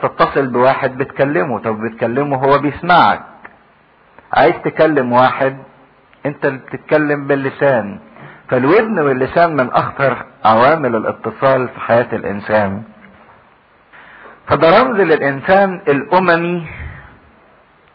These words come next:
اللي فقد الاتصال، فقد الاتصال بالله، فقد الاتصال بالآخر،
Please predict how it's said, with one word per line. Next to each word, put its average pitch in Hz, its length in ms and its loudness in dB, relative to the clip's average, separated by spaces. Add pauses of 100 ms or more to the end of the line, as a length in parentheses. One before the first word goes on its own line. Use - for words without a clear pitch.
(680)
اللي 135 200 2
فقد 190 380 0
الاتصال، 117 960 0 (1080)
فقد 165 320 2
الاتصال 123 640 0
بالله، 131 600 2 (1300)
فقد 135 320 2
الاتصال 123 720 0
بالآخر، 113 840 0